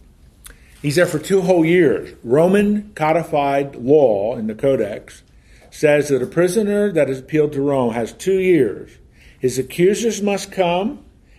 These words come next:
and he must stand before the Caesar. Now, we do not know. The book of Acts doesn't tell us anything about his trial.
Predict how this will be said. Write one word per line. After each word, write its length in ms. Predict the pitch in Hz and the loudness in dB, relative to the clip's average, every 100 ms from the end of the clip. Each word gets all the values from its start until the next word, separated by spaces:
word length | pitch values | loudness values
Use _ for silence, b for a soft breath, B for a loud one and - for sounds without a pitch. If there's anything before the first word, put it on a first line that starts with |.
| b | b
and 140 | 127 | -4
he 100 | 143 185 | 0 0
must 240 | 180 160 | -2 -4
stand 320 | - 156 151 | -4 -2 -2
before 320 | 139 - 143 | -6 -4 -2
the 120 | 127 123 | -2 -6
Caesar. 580 | - 151 123 - - - _ - b b b b b - | -4 -2 -2 -6 -16 -20 _ -20 b b b b b -2
Now, 380 | 165 160 104 - | 0 0 -2 -10
we 300 | 135 190 233 | -4 0 0
do 260 | 180 214 220 | 2 2 4
not 300 | 202 190 185 | 2 0 0
know. 380 | 233 147 120 | 0 2 0
The 420 | 147 - 135 143 135 | -4 -12 -2 0 0
book 320 | 123 165 185 | -2 -6 -2
of 140 | 190 | 0
Acts 220 | 151 151 | 0 0
doesn't 280 | - 139 139 | -2 -4 -6
tell 260 | 123 175 160 | -6 -2 -2
us 140 | 107 - | -6 -6
anything 420 | 202 247 240 196 | 0 2 2 0
about 220 | 170 151 131 | 0 0 0
his 160 | 123 | -4
trial. 640 | - 139 113 110 131 208 | -4 -4 -2 -4 -6 -8